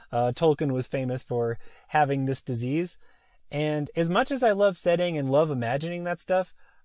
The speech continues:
I don't have what you call plotter's disease, uh, which is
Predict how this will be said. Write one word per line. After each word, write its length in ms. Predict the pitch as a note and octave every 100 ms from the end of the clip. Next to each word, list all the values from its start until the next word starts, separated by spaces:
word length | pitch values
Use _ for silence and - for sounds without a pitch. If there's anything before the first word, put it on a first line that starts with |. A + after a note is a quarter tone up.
| _
I 340 | C#3 G3 B3 C#3+ -
don't 280 | D3 D#3+ C3
have 260 | B2+ A2
what 160 | C3 C3
you 140 | B2+
call 300 | - B2+ A2 - _ _
plotter's 460 | - F#3 F#3+ A#2+ G#2+
disease, 540 | A#2 G#2 G#2 A#2 - - - _ _ _
uh, 340 | - C#3+ C#3+ C3+
which 360 | E3 E3 F3+
is 380 | F#3 F3+ F3 -